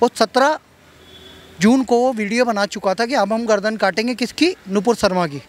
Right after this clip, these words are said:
अगर नुपुर शर्मा की नहीं काट पाए तो जिसकी भी काटेंगे, तो वीडियो तो डल गई। उसमें उन्होंने कहा, "ए नरेंद्र मोदी, लड़ाई तुमने शुरू करी है,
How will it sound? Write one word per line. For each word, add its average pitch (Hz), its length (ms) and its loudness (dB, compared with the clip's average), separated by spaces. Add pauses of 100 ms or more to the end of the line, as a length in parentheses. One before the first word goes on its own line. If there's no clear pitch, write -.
(480)
अगर 240 180 4
नुपुर 247 280 2
शर्मा 269 280 2
की 247 120 -4
नहीं 254 100 0
काट 208 220 0
पाए 226 200 -2
तो 262 140 -10 (100)
जिसकी 185 280 -4
भी 240 120 0
काटेंगे, 214 420 0
तो 302 80 -6
वीडियो 202 300 2
तो 214 120 0
डल 240 180 4
गई। 147 180 -4 (580)
उसमें 220 260 4
उन्होंने 214 320 0
कहा, 208 400 0 (240)
"ए 220 180 2
नरेंद्र 240 420 0
मोदी, 240 600 0 (480)
लड़ाई 202 300 2
तुमने 220 360 2
शुरू 220 220 -2
करी 208 240 2
है, 254 80 4